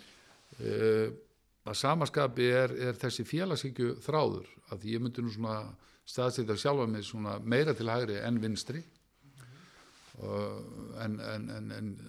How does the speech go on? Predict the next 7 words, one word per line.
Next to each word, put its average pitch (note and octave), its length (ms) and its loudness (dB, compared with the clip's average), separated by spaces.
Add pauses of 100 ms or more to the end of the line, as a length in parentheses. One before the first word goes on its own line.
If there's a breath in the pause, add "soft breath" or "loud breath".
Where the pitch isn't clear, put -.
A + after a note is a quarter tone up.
það A2+ 200 -2
er A2 80 2
mjög B2 220 4
sterkur D3 500 -2
félagshyggju A#2+ 640 -2
þráður A2 460 0 (1400)
í, A#2+ 160 -6